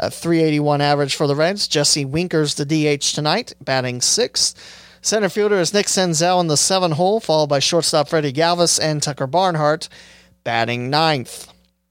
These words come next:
So that's your Friday lineup. I don't have a crystal ball to tell you what Saturday and Sundays are, but I can presume it'll be very close to that. If you wonder what the Tigers lineup is, they'll have Nico Goodrum at short,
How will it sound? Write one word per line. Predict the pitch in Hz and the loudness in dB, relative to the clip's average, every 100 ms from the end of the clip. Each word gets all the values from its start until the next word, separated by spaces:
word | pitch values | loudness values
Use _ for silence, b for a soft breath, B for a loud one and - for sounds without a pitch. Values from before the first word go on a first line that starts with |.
| _ _ _ _ _ _ _ | _ _ _ _ _ _ _
So | - - 165 | -6 0 0
that's | 165 175 - | 2 0 0
your | 151 | -2
Friday | - 180 165 151 | 0 2 2 2
lineup. | 147 151 160 190 - _ - | 4 2 2 -2 -6 _ -14
I | 123 | -10
don't | 127 147 139 | -2 -2 -2
have | 156 135 | -4 -4
a | |
crystal | 131 165 - 139 | -2 -2 -2 -2
ball | 147 147 | 0 0
to | 123 | -2
tell | 165 135 | 0 0
you | 131 | 0
what | 127 | 0
Saturday | - 147 143 131 131 | 0 2 0 0 -2
and | 123 | -2
Sundays | - 151 139 135 131 | 0 0 0 -2 0
are, | 143 151 | 0 0
but | 143 | 0
I | 139 | 0
can | 139 151 147 B B B - | 0 -4 -6 B B B -2
presume | 160 147 175 165 | 0 2 2 2
it'll | 151 | 0
be | 151 151 151 151 | 2 2 2 -2
very | 170 208 214 | -2 0 0
close | - - 156 143 - | -2 0 0 2 0
to | 135 | 0
that. | 127 135 185 - b b b b b b b _ - | 0 0 0 -4 b b b b b b b _ -6
If | 120 - - - | -6 -6 -16 -8
you | 127 | -6
wonder | 127 143 147 | -2 0 0
what | 131 131 - | 0 -2 -2
the | 123 120 | -8 -4
Tigers | - 214 220 156 | -2 0 0 0
lineup | 143 131 123 120 | 0 -2 -2 -2
is, | 131 156 190 - - | 0 0 0 -2 -2
they'll | 90 113 | -6 -4
have | 135 123 160 | -2 -2 -2
Nico | 139 143 143 127 | -4 0 -2 0
Goodrum | 147 143 143 139 131 | -2 0 0 0 0
at | 123 | 0
short, | - - 180 185 - | 0 2 0 0 -4